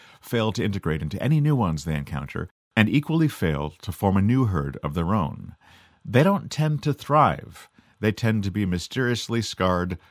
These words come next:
poorly nourished, beaten down, mean creatures who aren't gonna bear young and have no real place to be. You'll see them in the trees and wonder, "What's that one doing there without any others of its own kind?" Obviously, I identify.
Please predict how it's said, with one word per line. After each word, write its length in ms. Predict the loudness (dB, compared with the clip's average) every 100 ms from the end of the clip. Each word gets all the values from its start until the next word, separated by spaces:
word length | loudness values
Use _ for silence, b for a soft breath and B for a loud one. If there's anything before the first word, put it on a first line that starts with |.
| B -2
poorly 320 | 2 4 4
nourished, 560 | 4 4 2 -2 -4
beaten 300 | -2 -2 -2
down, 440 | -2 0 0 -2 -2
mean 280 | -2 -2 -2
creatures 540 | -2 0 0 -2 -4 B B B
who 160 | -6
aren't 240 | -4 -6 -4
gonna 160 | -4
bear 240 | -2 -2 -2
young 380 | -6 -8 -12 -16 b
and 140 | -4 -2
have 120 | -2
no 220 | 0 0
real 280 | 0 0 -2
place 380 | -4 -6 -6 -8
to 140 | -10
be. 460 | -6 -4 -4 -6 -16 _ b b
You'll 100 | -6
see 220 | -2 0
them 160 | 0 0
in 80 | -2
the 60 |
trees 600 | -4 -4 -4 -4 -8 -12
and 120 | -6 -4
wonder, 340 | -2 -4 -8 b b
"What's 320 | -6 -4 -4 2
that 300 | 4 4 2
one 160 | -6
doing 320 | -4 -6 -6
there 260 | -8 -10 -12 B B
without 240 | -4 0 2
any 180 | 4
others 340 | 4 2 0 -4
of 80 | -6
its 140 | -4
own 160 | -4 -6
kind?" 400 | -10 -12 -16 -20 _ _ _ _ _ _ _ _ b b -4
Obviously, 800 | -2 0 0 0 -4 -6 -6 -10 _ _ _
I 160 | -6 -4
identify. 720 | -2 -2 -2 -6 -8 -10